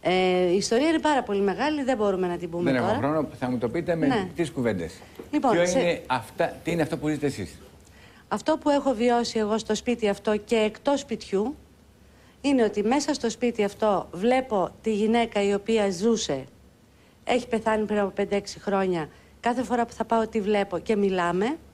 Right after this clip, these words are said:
Speaker 1: Μου αφηγείται την ιστορία της, την ιστορία της οικογένειας, την ιστορία όλου του χωριού. Και όταν δεν είμαι εκεί, γιατί δεν είμαι εκεί βέβαια, είναι μακριά αυτό το σπίτι, έχω πάει τρεις φορές μόνο. Όταν δεν είμαι εκεί,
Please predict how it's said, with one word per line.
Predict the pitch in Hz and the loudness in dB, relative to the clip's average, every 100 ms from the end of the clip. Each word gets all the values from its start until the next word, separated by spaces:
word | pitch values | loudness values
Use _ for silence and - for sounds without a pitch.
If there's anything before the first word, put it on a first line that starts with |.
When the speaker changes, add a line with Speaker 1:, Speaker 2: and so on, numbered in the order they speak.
| - - - - - - - | -20 -20 -20 -20 -20 -20 -4
Speaker 1:
Μου | 214 | 0
αφηγείται | 214 220 196 277 277 | 2 0 0 2 0
την | 254 226 | 2 0
ιστορία | 208 - 190 190 185 | 0 0 0 2 0
της, | 180 254 254 | 0 -4 -2
την | 214 | 0
ιστορία | 208 - 208 254 | 0 0 2 2
της | 254 - | 0 -6
οικογένειας, | 226 196 185 254 269 254 | -2 0 2 2 2 0
την | 220 | -2
ιστορία | 208 - 220 262 - | -2 0 2 2 2
όλου | 262 285 | 2 2
του | 247 | 0
χωριού. | 196 170 156 160 190 254 - _ - - - - - - - | 0 -2 0 -2 -2 -4 -12 _ -20 -20 -20 -20 -20 -20 -4
Και | 254 | 0
όταν | 294 302 - 233 | 2 2 2 2
δεν | 330 | 4
είμαι | 330 247 | 4 2
εκεί, | 220 | 2
γιατί | 262 254 254 | 0 0 0
δεν | 220 233 | 0 2
είμαι | 202 175 | 2 0
εκεί | 160 180 | -2 -4
βέβαια, | 165 170 196 | -2 0 2
είναι | 214 | 2
μακριά | 202 185 180 185 | 0 -2 -2 0
αυτό | 170 156 - | 0 -2 -6
το | 160 | -8
σπίτι, | 156 240 214 | -4 -4 -2
έχω | 202 | -2
πάει | 208 | -2
τρεις | 208 202 196 | 0 -4 -2
φορές | 180 175 160 | -2 -2 -2
μόνο. | 151 170 233 277 - - - - - | -4 -4 -6 -10 -18 -20 -20 -20 -2
Όταν | 269 294 269 | 2 4 2
δεν | 254 320 | 2 4
είμαι | 330 262 | 4 4
εκεί, | 220 214 233 | 2 0 -2